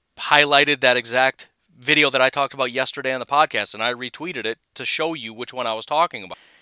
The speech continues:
It's not just that it's soft coverage. It's not even, it wasn't even so much the coverage call, although I don't like those types of coverage.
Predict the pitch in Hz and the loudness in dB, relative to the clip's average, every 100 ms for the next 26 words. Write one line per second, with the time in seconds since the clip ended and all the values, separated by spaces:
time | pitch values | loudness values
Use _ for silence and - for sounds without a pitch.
0 | _ - 147 - 147 180 160 165 170 - | _ -2 0 2 4 4 4 0 0 2
1 | 156 127 - 147 139 - 147 123 92 - | 0 0 0 0 0 -2 -4 -4 -8 -16
2 | - _ - 139 160 160 190 208 208 180 | -20 _ -8 -2 4 8 8 8 2 -2
3 | 160 - 165 147 220 254 247 214 190 - | -4 -4 -2 2 2 2 -2 -4 -2 0
4 | 214 202 185 165 - - 175 143 - 123 | 0 2 2 0 -4 -2 -2 -2 -4 -2
5 | 117 139 139 139 139 120 147 165 131 127 | 0 0 0 2 2 2 -2 -2 -4 0
6 | 143 - - 131 135 - 143 135 - - | 0 0 -10 -6 -4 -4 -6 -4 -8 -6
7 | 131 107 82 | -6 -6 -8